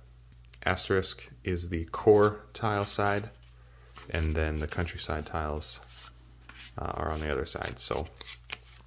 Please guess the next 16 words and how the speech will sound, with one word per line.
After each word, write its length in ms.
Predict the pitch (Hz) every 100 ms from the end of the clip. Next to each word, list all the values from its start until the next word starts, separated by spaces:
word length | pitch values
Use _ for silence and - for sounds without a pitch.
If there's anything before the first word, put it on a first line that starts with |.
| - 110
give 140 | 90
those 200 | 90 95
a 60 | 87
shuffle. 480 | - 113 - 107 - - - - - - - - - - - - - -
Um, 160 | - - - -
put 140 | - 104
'em 120 | 92 -
in 260 | 92 92 -
a 240 | 85 82
stack 580 | - - - 98 95 -
with 120 | -
the 80 | 98
core 240 | - 98
tile 240 | - 92 90
side 320 | - 87 85 -
up, 300 | 131 -